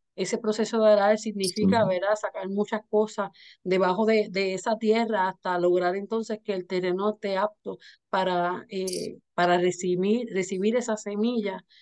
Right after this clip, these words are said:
Speaker 1: Eh, n-, no sé, no es, no, tal vez no es comparable porque las relaciones humanas son mucho más complejas que el terreno, pero si miramos a ver, nosotros no podemos abrirnos ni establecer una relación sana con alguien más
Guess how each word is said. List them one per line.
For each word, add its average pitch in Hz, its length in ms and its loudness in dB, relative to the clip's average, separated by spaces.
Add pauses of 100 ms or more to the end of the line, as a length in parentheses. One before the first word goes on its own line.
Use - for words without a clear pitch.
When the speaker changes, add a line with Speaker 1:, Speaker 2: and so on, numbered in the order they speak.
(280)
Speaker 1:
Eh, 185 480 -2 (120)
n-, 208 200 0 (140)
no 208 300 2
sé, 269 260 0
no 233 260 4
es, 240 240 -4 (200)
no, 220 180 0
tal 214 160 0
vez 226 120 0
no 262 80 -2
es 254 60 -8
comparable 262 400 -4
porque 226 180 -2
las 196 80 -2
relaciones 190 400 -4
humanas 214 400 2 (240)
son 214 240 0
mucho 214 220 2
más 196 140 -2
complejas 208 600 0
que - 80 -6
el 190 140 -4
terreno, 214 540 -2 (280)
pero 208 160 2
si 208 160 0
miramos 196 480 0
a 247 60 -4
ver, 247 240 -2
nosotros 202 500 -2
no 220 140 2
podemos 226 440 0
abrirnos 208 520 -2 (340)
ni 208 80 0
establecer 185 500 -2
una 208 220 2
relación 226 680 0
sana 226 560 -2 (320)
con 196 180 0
alguien 190 380 4
más 240 320 -2